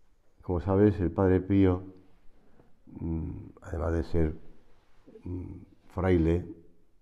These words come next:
franciscano, capuchino, pues había una fraternidad que servía allí en el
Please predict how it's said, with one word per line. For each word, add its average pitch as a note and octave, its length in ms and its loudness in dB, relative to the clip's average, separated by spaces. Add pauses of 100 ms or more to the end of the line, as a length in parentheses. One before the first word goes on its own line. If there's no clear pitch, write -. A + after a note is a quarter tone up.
(1400)
franciscano, F2 760 -2
capuchino, - 460 -4 (640)
pues E2 320 -2
había E2+ 160 -2
una F2+ 120 4
fraternidad F#2 840 4 (220)
que F#2+ 80 -8
servía F2 480 0
allí F#2 260 2
en D#2+ 260 2
el C#2+ 240 -6